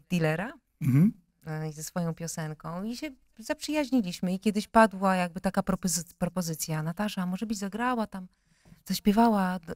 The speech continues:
Speaker 1: na mojej płycie?” Mówię: „Kurczę, czemu nie? Spotkajmy się”, wiesz, i pyk, pyk. E, i to są takie spotkania, tak jak ten typ mes. Słuchaj, no, mm, dostałam telefon, jakimś cudem znaleźliśmy.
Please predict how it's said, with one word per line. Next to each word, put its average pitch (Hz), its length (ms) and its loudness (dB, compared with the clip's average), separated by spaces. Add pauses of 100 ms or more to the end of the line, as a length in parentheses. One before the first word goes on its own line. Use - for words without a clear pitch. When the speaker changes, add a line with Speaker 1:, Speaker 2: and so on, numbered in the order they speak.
Speaker 1:
na 185 180 -2
mojej 175 180 -2
płycie?” 170 280 -6
Mówię: 151 180 -10 (100)
„Kurczę, 311 400 -12 (840)
czemu 285 300 0
nie? 165 280 0 (260)
Spotkajmy 170 580 0
się”, 175 280 -6
wiesz, 202 360 -2
i 247 60 -14
pyk, - 220 -6
pyk. 285 300 0 (520)
E, 226 120 -2
i - 120 -8
to 254 120 0
są 277 100 4
takie 277 220 -2
spotkania, 247 560 2
tak 226 160 -4
jak 208 160 -8 (320)
ten 196 160 -2
typ 185 180 -6
mes. 160 420 -4 (580)
Słuchaj, 170 300 -10
no, 202 180 -6 (280)
mm, 208 340 -20 (500)
dostałam 233 380 -6
telefon, 165 540 -10 (260)
jakimś 160 200 -4
cudem 180 500 6 (120)
znaleźliśmy. 185 760 2